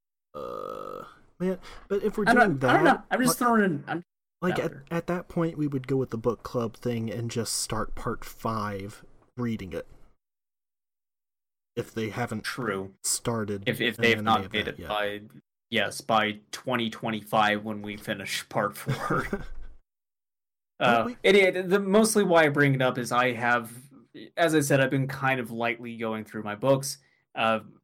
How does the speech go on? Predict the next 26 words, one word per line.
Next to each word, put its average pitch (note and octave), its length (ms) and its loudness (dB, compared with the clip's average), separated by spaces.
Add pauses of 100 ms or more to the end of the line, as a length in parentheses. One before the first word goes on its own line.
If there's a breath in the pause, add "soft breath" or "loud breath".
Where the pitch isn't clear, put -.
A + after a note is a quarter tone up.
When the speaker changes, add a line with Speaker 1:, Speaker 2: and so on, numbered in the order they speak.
(160)
Speaker 2:
the B2+ 260 -4
art F#3 260 2
style C#3+ 500 4
in A#2 140 -6
part C3 400 -4
one A2+ 400 -6
is A2 260 -8
so C3 340 0
aggressively A2+ 760 -4
terrible, D3 720 -4
but C3 160 0
it's B2+ 180 -6 (800)
gross C#3 420 4
and B2 360 -6
bad A#2 380 2
in B2 240 -6
a A2 80 -2
way A#2 320 -2
that A2+ 200 -4
makes A2+ 360 -4
it A#2 180 -4
so A#2+ 320 -2
aesthetically A2+ 720 -4
pleasing G#2 560 -14
to - 140 -20
me. - 100 -20